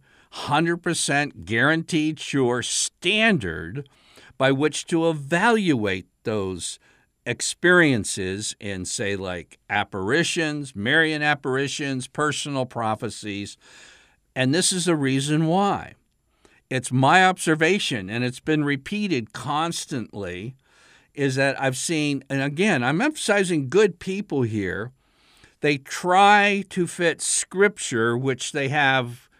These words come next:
kind of, uh, a foggy understanding, but a general knowledge that certain Scriptures apply to the end times, let's say.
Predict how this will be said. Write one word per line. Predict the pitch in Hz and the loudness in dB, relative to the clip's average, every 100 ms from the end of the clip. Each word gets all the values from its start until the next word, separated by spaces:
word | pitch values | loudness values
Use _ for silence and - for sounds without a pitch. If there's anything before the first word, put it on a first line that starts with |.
| _ | _
kind | 185 202 | -2 0
of, | 156 - _ _ _ _ _ _ _ | 0 -4 _ _ _ _ _ _ _
uh, | 101 98 - | -12 -10 -4
a | 127 | -4
foggy | - - - - 202 240 247 233 196 196 190 185 170 | -6 -18 -18 -2 4 8 8 6 -2 -2 -2 -4 -4
understanding, | 160 165 156 151 - 160 160 160 160 156 151 139 | 0 0 0 -2 -4 -2 -2 0 0 -2 -2 -4
but | 131 120 - | -2 -4 -4
a | 120 | -6
general | 120 160 175 170 165 160 151 151 143 123 110 | -2 0 0 2 4 4 4 2 0 -2 -4
knowledge | 123 143 147 143 147 131 | -2 4 4 6 4 2
that | 127 107 - | 0 -4 -8
certain | - 147 156 131 | -2 0 0 -4
Scriptures | - - 143 135 147 127 127 | -6 -2 -4 -4 -6 -4 -6
apply | 113 - 131 127 127 127 | -10 -12 -2 0 2 0
to | 120 123 | 0 -4
the | 113 107 | -4 -4
end | 117 120 127 | -2 -2 -2
times, | 123 104 90 90 | -2 -2 -2 -4
let's | 101 95 - | -8 -8 -8
say. | - 95 85 80 92 | -6 -6 -6 -10 -14